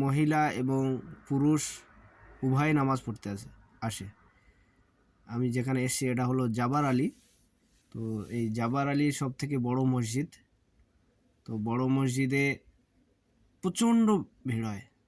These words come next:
রাতের নামাজে এবং এশারের পরেও তারাবি হয় এবং রাত বারোটার পরেও তারাবি হয়।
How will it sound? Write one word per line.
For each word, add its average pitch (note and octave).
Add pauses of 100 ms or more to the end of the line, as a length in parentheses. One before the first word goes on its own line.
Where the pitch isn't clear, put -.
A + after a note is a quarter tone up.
(220)
রাতের A#2
নামাজে G#2 (1200)
এবং C3 (220)
এশারের F3+
পরেও F3+ (340)
তারাবি F3+
হয় C#3 (960)
এবং C3
রাত B2+
বারোটার B2+
পরেও C#3 (760)
তারাবি A2+
হয়। F#2+